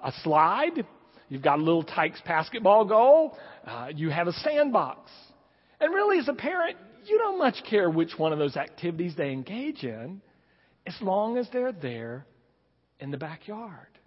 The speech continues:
And when you make the commitment to love God passionately first and you choose life, then God says, "Well, do this job or that one.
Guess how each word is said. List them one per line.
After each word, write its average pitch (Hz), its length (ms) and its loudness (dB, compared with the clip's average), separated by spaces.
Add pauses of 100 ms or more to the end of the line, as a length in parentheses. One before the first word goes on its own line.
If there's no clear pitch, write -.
(600)
And 202 220 -2
when 196 140 -2
you 175 100 -2
make 185 480 -2
the 294 80 -8
commitment 262 720 -4
to 165 100 -6
love 180 460 -4
God 190 320 -4
passionately 208 720 -6
first 220 340 0
and 190 120 -4
you 190 80 -6
choose 254 360 -10
life, 196 320 -4
then 262 140 -8
God 254 320 -4
says, 285 160 -8
"Well, 330 180 -8
do 392 200 2
this 311 180 -4
job 170 320 0
or 196 80 2
that 120 340 -6
one. 233 400 -4